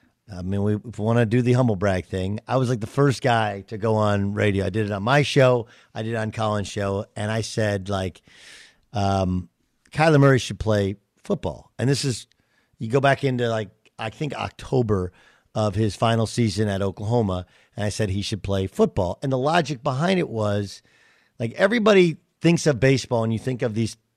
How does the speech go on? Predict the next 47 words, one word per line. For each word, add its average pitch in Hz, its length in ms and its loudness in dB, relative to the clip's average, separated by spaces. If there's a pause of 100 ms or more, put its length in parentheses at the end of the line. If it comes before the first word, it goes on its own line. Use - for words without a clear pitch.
(140)
you 117 100 -4
know, 104 180 -2
five 123 360 0
or 123 60 -2
six - 320 -4
three 120 220 -4
hundred 113 260 -4
million 101 240 -4
dollar 92 180 -4
plus 90 320 -12
contracts. - 720 -16 (500)
Okay, 98 180 -4
but 117 320 -2
the 120 140 -6
couple 175 300 0
things 147 240 0
you 139 80 0
have 131 140 -2
to 123 60 -10
factor 123 400 -2
in 127 160 2
is, 104 240 -4
one, 113 460 0 (420)
yeah, 95 160 -6
that's, 110 340 -6
there's 123 220 -2
a 127 140 0
greater 147 420 2
number 143 320 4
of 107 100 0
baseball 120 400 2
players 98 440 -4
and - 120 -10
a 101 60 -6
fewer 139 320 2
number. 123 200 0
There's 131 240 0
either 123 180 0
the 110 180 -2
haves 139 560 0 (260)
or 120 160 2
the 110 120 2
have-nots, 101 760 -2 (140)
right? 104 260 -6 (300)
Whereas 135 300 2
he's 147 180 0
a, 131 200 2